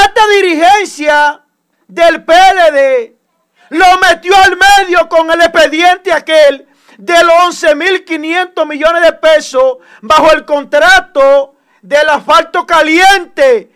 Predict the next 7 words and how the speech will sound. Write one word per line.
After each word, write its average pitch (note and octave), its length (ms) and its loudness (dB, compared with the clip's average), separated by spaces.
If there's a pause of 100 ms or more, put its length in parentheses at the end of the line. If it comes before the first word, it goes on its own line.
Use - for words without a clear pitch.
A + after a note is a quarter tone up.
(200)
donde D#4+ 420 0
se D#4+ 140 -4
apoderaron D#4 1120 2 (240)
treinta F4 560 0
y D#4 60 -4
ocho F#4 340 2
empresas, D#4+ 800 0